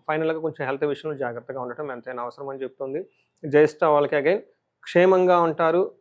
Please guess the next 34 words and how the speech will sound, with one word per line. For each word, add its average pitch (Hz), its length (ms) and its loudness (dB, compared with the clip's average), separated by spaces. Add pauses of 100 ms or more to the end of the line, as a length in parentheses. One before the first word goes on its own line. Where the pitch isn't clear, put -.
(480)
పరవాసం, 160 560 4
ఫారిన్ 160 420 2
వెళ్ళే 151 240 0
వాళ్ళకి 143 200 -2
మాత్రం 139 280 -6
అనుకూలంగా 143 460 -4
ఉంటుంది, 160 360 -4
but 165 240 -4
వీళ్ళకి 165 280 -2 (220)
దేహ 175 240 2
పీడనము, 175 520 0
రోగము 143 520 0
చూపిస్తుంది. 123 560 -12 (340)
అంటే 180 120 0
ఫైనల్గా 175 400 0
మనం 170 240 0
కనుక 147 240 -4
చూసుకుంటే 131 440 -8
ఈ 131 80 -4
రాశి 131 300 -6
వాళ్ళకి 135 340 -6 (540)
అన్ని 170 240 4
విషయాలు 160 420 0
చాలా 131 200 0
బాగుంది, 139 420 0 (720)
కానీ 190 240 2 (360)
హెల్త్ 196 220 2
విషయంలో 185 320 0
కొంచెం 156 280 -4
జాగ్రత్తగా 135 520 -2
ఉండాలి 131 320 -4
అని 165 80 -4
మనం 139 160 -4
తెలుసుకోవచ్చండి. 127 840 -8